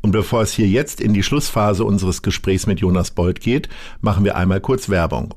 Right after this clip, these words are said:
Und zwar für unseren Kooperationspartner Die Zeit. Ich beginne jeden Arbeitstag mit der Elbvertiefung, dem kostenlosen Newsletter von Zeit Hamburg. Was die Elbvertiefung besonders macht, sie ist relevant und prägnant, persönlich und enthält fundiert recherchierte Lesestücke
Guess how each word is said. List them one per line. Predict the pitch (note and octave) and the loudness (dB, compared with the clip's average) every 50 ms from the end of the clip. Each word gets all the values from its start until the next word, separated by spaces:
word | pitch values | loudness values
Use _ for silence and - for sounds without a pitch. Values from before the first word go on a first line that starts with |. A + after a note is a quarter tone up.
| - | -4
Und | G2+ F#2+ | -2 -2
zwar | - - F#2+ E2 E2+ | -2 0 0 0 0
für | - - A#2 | 0 -2 -2
unseren | A2 G#2+ G#2+ F#2+ G2 A2+ A2 G2 | 0 0 0 0 0 0 0 0
Kooperationspartner | - G#2+ G2 F2+ - F2+ F2 F2 - - F#2+ F2 F2+ - - - - F#2+ F#2 F#2 - G#2+ G2+ G2 | 0 0 -2 0 0 0 -2 -2 -2 -2 0 0 0 -2 -2 -2 -2 0 0 0 0 0 0 0
Die | - A#2+ - | -2 -2 -4
Zeit. | - - G2+ D#2+ D#2 D#2 D2+ - - - - - - - - - - | -4 -4 -2 -2 -2 -2 -4 -8 -10 -14 -16 -16 -16 -16 -16 -12 -8
Ich | - - - | -6 -4 -2
beginne | C3 - - A2+ A2 G2 | 0 0 2 2 2 2
jeden | E2 G2 A#2+ D#3 F3+ - | 2 2 0 0 0 0
Arbeitstag | - G2+ G#2+ A2 A2 G#2 - - - G#2+ F#2+ F#2+ - | 0 0 0 0 0 0 -2 -4 -2 0 0 0 0
mit | - F#2+ - | -2 -2 -2
der | G#2+ - | -2 0
Elbvertiefung, | - - - - G2 F2 - F#2 E2+ - G2 G2 | -2 -2 -2 -2 -4 -2 -2 -2 -2 0 0 0
dem | D#2+ F2+ F2 E2+ | 0 2 0 0
kostenlosen | - - - - - - - C3+ B2+ A#2 A#2+ A#2+ A#2 G#2+ B2 A#2+ | -2 -2 -2 -2 -2 -2 -2 0 0 2 2 2 2 2 2 2
Newsletter | A#2 A#2 A2 - - A2 G2 - A2 - | 2 2 0 0 0 -2 0 0 -2 -2
von | - A2+ G#2 | 0 -2 -2
Zeit | - - A#2+ A2+ A2 - - | -2 -2 -2 -2 -2 0 0
Hamburg. | A2 G2 F2+ D#2+ D#2 D2+ - - - - - - - - - - - - | 2 2 2 2 0 -2 -4 -8 -12 -14 -14 -14 -12 -10 -10 -10 -8 -4
Was | - A2+ - - | -2 -2 -2 0
die | B2 - | 0 0
Elbvertiefung | - G#2 G2+ - - G2+ - G#2 F2 D#2+ G2 F2+ | 0 0 -2 -2 -4 -4 -2 -2 -2 0 0 0
besonders | - F#2 D#2+ F#2 F#2 F#2 F#2+ G#2+ - - | 0 0 0 2 2 2 2 0 0 0
macht, | C3+ D3+ G3 - - - - - | -2 -2 -2 -4 -8 -14 -16 -10
sie | - G2+ | -4 -2
ist | G2+ F2 - - | -2 -2 -2 0
relevant | G2 F#2+ F#2 E2+ F2 G2+ A2 D3+ F3+ - | 0 2 2 2 2 2 0 0 0 -2
und | - C3 C3 | -2 -4 -2
prägnant, | - D#3+ C#3 - A2 G2+ G2 G2 G2 - - - - - - - - - - | -2 -4 -2 0 0 0 2 0 0 -2 -4 -10 -16 -18 -20 -20 -20 -14 -6
persönlich | - - G2 F2 D#2+ G2 G#2+ A2 A2 A#2 B2+ B2+ - - - | -2 0 2 2 2 2 4 4 2 2 0 -2 -4 -4 -2
und | A#2+ C#3+ G3 A3+ - - | 0 2 2 0 0 -2
enthält | A#2 A2+ A2+ - G#2+ G2+ F#2+ F#2+ | -2 0 0 2 2 2 0 0
fundiert | - - G2 F2 D#2+ G#2+ C3 D3 - - | 0 0 0 0 2 2 0 0 -2 -2
recherchierte | - A#2+ - - A2 - - A2+ G2+ G2+ G#2+ | -2 -2 -2 -2 -2 -2 0 -2 -2 0 0
Lesestücke | G2 E2+ F2+ E2+ D#2 E2+ E2 - - F#2 - G2 F#2 F2 | 0 0 0 0 0 -2 -4 -4 -4 -4 -2 0 -2 -2